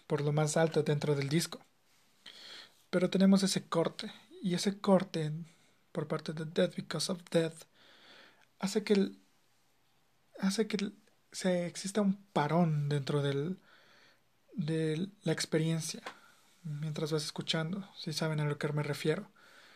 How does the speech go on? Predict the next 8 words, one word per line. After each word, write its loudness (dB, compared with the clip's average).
El, -2
el -4
ritmo 4
del, -4
del -2
álbum -4
se -2
detiene -2